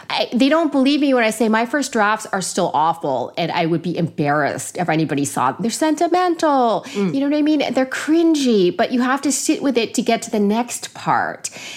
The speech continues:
Speaker 1: And my students are so
Speaker 2: Mm-hmm.
Speaker 1: well trained to do everything well
Speaker 2: Mm-hmm.
Speaker 1: right away.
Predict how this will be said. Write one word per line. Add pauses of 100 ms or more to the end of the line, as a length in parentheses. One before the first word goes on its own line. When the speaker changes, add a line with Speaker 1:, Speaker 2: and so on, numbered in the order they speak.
(140)
Speaker 1:
And
my
students
are
so (220)
Speaker 2:
Mm-hmm.
Speaker 1:
well
trained
to
do
everything
well
Speaker 2:
Mm-hmm.
Speaker 1:
right
away.